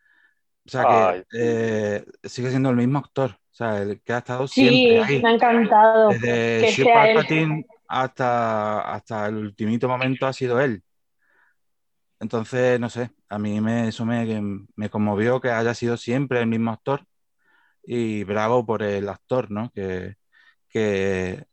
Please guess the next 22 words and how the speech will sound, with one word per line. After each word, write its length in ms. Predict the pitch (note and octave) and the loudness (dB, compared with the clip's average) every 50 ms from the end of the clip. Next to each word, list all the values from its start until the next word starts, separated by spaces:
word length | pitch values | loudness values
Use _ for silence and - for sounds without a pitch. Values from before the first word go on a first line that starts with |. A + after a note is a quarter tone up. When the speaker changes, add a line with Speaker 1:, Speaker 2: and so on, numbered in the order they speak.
| _ _ | _ _
Speaker 1:
ha 120 | - A2 A2 | -6 -6 -6
estado 360 | - A#2 A2 A2+ A2+ A2+ A2+ | -4 -4 -2 0 0 0 -2
escondido 640 | - - - A2+ A2 G#2+ A#2+ B2 B2 A#2 A#2+ A#2+ A#2 | -4 -4 -2 -2 0 0 2 0 2 2 2 2 2
desde 180 | A2+ G#2 A#2 | 0 0 -2
el 60 | G#2 | -2
primer 220 | G2+ A2 A2 A2 A2 | -2 -2 -2 0 0
momento 480 | A2+ A2+ A2+ B2 C3 C3+ B2 - C3+ B2+ | 0 0 0 0 0 -2 -2 -4 -4 -4
porque 440 | C3 B2 - - A#2 A2 G#2+ - - _ | -4 -6 -6 -6 -6 -6 -6 -8 -10 _
desde 560 | A2 G#2 G#2+ A2 A2 G#2+ G#2 G#2 G#2+ G#2+ G#2+ | -12 -8 -6 -6 -6 -6 -6 -4 -2 -2 0
el, 320 | G2+ G#2 G#2+ G#2+ G#2+ - - _ - - - _ _ _ _ _ _ | 0 0 0 -2 -2 -4 -6 _ -20 -20 -20 _ _ _ _ _ _
el 440 | - A#2 B2 A#2 A#2 A#2 A2+ A2 - | -4 -2 0 0 0 -2 -2 -4 -6
primer 360 | - A2+ A#2+ A#2 B2 C3 C#3+ D#3 | -4 -4 -2 0 0 0 0 0
momento 460 | D#3 D3+ D3+ C#3+ B2 A#2 G2+ A2+ G#2+ | 0 0 0 0 0 0 0 -2 -2
en 60 | G#2+ A2 | -2 -2
el 200 | G#2+ G#2+ G2+ - | -4 -6 -6 -6
que 500 | - A2+ A2 A2 G#2+ G#2+ G#2+ G#2+ G2+ - | -4 -4 -2 -2 -2 -2 -2 -4 -4 -4
Qui-Gon 480 | - A#2+ B2+ C3 B2+ B2+ C3 C3 C3+ C3 | -4 -2 -2 0 0 0 -2 -2 -4 -4
y 200 | C3 B2+ B2 B2+ | -6 -6 -6 -6
Obi-Wan 540 | B2 B2 B2+ A2 A2 G#2+ G2 F#2 F#2+ - - _ | -6 -6 -6 -4 -4 -6 -8 -8 -12 -16 -18 _
aterrizan, 920 | - - G#2+ - G#2+ G2 G#2 A2 A#2 - - B2 B2 B2 B2 C3 C3+ - - _ - | -12 -10 -8 -6 -6 -4 -4 -4 -4 -4 -6 -6 -4 -4 -4 -4 -4 -6 -10 _ -8
perdón, 240 | A2 G#2+ G#2 - - | -6 -6 -6 -6 -8
aterrizan, 540 | F#2+ - G2+ F#2+ A2 G2+ - G#2 F#2 F2+ | -8 -8 -6 -6 -6 -6 -8 -8 -10 -10